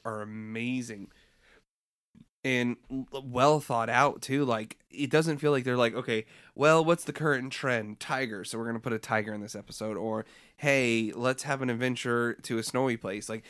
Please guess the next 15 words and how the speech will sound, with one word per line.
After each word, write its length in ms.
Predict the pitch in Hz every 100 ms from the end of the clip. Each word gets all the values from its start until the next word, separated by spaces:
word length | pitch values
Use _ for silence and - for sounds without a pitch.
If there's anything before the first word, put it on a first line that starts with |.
| -
"Hey, 200 | - 147
we're 120 | 127 139
gonna 120 | 175
have 100 | 202
an 60 |
adventure 320 | 147 143 156 147
to 120 | 117
a 60 |
snowy 260 | 113 165 156
place 400 | 135 120 117 - -
for 340 | - 151 147
a 60 | 135
very 260 | 127 120
specific 480 | 120 113 - 104 104 -
reason." 600 | 127 139 117 - 69